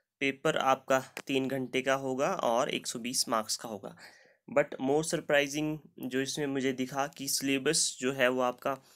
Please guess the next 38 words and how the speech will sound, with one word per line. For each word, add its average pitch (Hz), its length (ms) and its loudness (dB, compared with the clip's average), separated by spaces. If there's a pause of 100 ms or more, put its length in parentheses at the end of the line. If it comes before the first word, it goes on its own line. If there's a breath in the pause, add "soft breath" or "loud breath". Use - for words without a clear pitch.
(460 soft breath)
बहुत 117 480 2
बड़ा 143 200 6
है। 147 140 0
पेपर 147 340 0
वन 143 160 0
की 143 120 -6
अगर 143 120 0
हम 135 140 2
बात 120 240 6
करते 120 260 -2
हैं 135 60 0
सब्जेक्ट 123 560 -4
एप्टीट्यूड 123 460 -6 (400)
टेस्ट 131 360 0
पे, 127 80 -6 (340 loud breath)
मतलब 143 300 0 (260)
फर्स्ट 143 280 0
जो 147 100 2
आपका 135 300 6
पेपर 135 500 -2
वन 135 200 4
मतलब 127 420 -6
पार्ट 135 260 8
वन 135 200 6
होगा 143 340 2 (460 soft breath)
वो 123 100 -6
सिक्सटी 139 380 0
मार्क्स 131 320 2
का - 140 -2
होगा 147 380 -2 (720)
और 127 100 0
पार्ट 123 340 8
टू 127 120 -4
होगा 127 240 0
वो 117 220 -2
भी 117 100 -2
आपका 110 260 2
सिक्सटी 139 500 -6